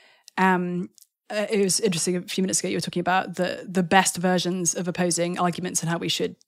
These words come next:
always, you know, look to articulate and engage with those rather than just the sort of straw man that we wanna, wanna knock down. I think that's true. I think it's also important that we engage with the most powerful rhetorical moves of opposing arguments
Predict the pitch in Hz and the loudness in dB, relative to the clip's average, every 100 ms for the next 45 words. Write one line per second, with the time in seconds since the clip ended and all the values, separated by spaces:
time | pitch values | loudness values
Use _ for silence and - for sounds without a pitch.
0 | - 180 185 180 - - 180 175 185 190 | -6 -2 0 0 -2 -2 -2 0 2 0
1 | - 175 170 160 - - - _ - 202 | -2 -2 -2 -4 -14 -20 -20 _ 4 4
2 | - 240 202 190 190 185 190 180 185 165 | 6 4 6 6 6 4 4 4 0 2
3 | 180 185 190 185 180 170 175 175 - - | 2 4 4 6 4 2 -2 -2 -2 -2
4 | 190 - - 180 175 175 170 175 170 170 | -2 -2 0 2 2 2 0 -2 0 -2
5 | - _ - 180 175 180 196 180 175 185 | -4 _ -6 -2 2 0 2 4 4 2
6 | 226 180 190 - 202 185 180 - - - | 0 -2 -2 4 6 6 4 -2 -18 -20
7 | - - 202 285 208 - 226 233 196 185 | -4 0 2 2 0 6 6 8 4 2
8 | 190 180 180 190 190 190 185 175 180 180 | 0 0 2 2 4 2 0 0 -2 0
9 | 185 180 202 - - 190 185 180 - 180 | 2 4 2 2 0 2 2 2 0 0
10 | 175 165 - _ _ _ 185 185 - - | 0 -4 -10 _ _ _ -6 -4 0 6
11 | 233 202 185 180 170 - - - - - | 8 8 4 2 2 0 -4 -2 -2 -4
12 | - 185 175 175 170 196 165 - - - | -2 0 2 2 0 -2 -2 -4 -6 -4
13 | - | -4